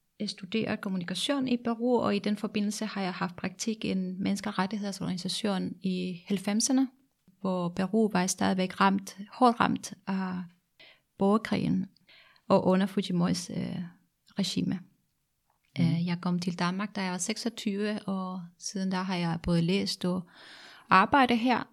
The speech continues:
Speaker 1: og stiftet familie. Jeg har to børn,
Speaker 2: Mhm.
Speaker 1: og lige nu sidder jeg og arbejder på en ambassade i København.
Speaker 2: Mhm. Ja, du er så vokset op i, øh,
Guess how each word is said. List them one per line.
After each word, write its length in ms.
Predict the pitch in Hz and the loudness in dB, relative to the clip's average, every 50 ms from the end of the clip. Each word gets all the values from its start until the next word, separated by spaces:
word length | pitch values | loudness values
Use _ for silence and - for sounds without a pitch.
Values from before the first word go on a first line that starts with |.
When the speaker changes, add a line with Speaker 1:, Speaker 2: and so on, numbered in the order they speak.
| _ | _
Speaker 1:
og 580 | - 220 220 220 208 208 196 190 190 190 190 196 185 - - _ _ _ _ _ | -4 -2 -2 0 -2 -2 -2 -2 -2 -2 -2 -4 -6 -10 -20 _ _ _ _ _
stiftet 380 | 196 - - - 196 - - 190 | -8 -2 0 0 0 2 0 0
familie. 380 | - - 185 196 233 294 349 349 349 - - | 2 4 6 6 6 6 6 4 2 0 -2
Jeg 100 | - 220 | 0 2
har 120 | 202 214 196 | 2 2 0
to 220 | - - 247 214 | 2 2 2 2
børn, 380 | 214 220 214 - 240 254 254 240 - _ | 4 6 4 6 6 4 0 0 -4 _
Speaker 2:
Mhm. 80 | - 131 | 0 2
Speaker 1:
og 280 | - 208 196 196 196 196 | 2 2 2 2 2 2
lige 140 | 196 202 | 2 2
nu 180 | 202 196 196 196 | 2 0 0 -2
sidder 260 | 196 - - 196 196 | -4 -4 -4 -4 -2
jeg 100 | 196 185 | -2 -2
og 60 | 180 170 | 0 0
arbejder 340 | 170 175 - 185 180 185 190 | 0 2 0 0 0 0 -4
på 220 | 185 - 180 175 | -4 -4 -2 0
en 220 | 180 175 175 175 180 | 0 0 0 -2 0
ambassade 520 | 180 170 175 170 - - 170 180 185 190 - - _ _ _ _ _ _ _ _ - | 0 0 0 0 -2 -2 -4 -2 -4 -6 -8 -12 _ _ _ _ _ _ _ _ -4
i 80 | 180 | -4
København. 460 | 170 175 180 80 82 - - - 180 - _ _ _ _ _ _ | -4 -2 0 0 0 0 -2 -8 -10 -10 _ _ _ _ _ _
Speaker 2:
Mhm. 260 | 123 135 180 - - - - - - _ _ _ _ _ _ _ _ | 0 2 2 0 -4 -8 -12 -16 -20 _ _ _ _ _ _ _ _
Ja, 160 | 143 160 190 - - - - - - _ - - | 2 2 2 2 -4 -10 -14 -20 -20 _ -4 2
du 140 | 151 143 | 6 6
er 40 | 143 | 6
så 100 | 143 160 | 6 6
vokset 320 | 165 170 160 147 - 139 135 | 8 8 8 8 8 6 6
op 180 | 156 170 170 | 6 6 4
i, 140 | 160 135 123 | 2 2 4
øh, 520 | 117 113 107 107 110 107 107 110 110 110 | 4 4 2 2 2 0 0 -2 -2 -2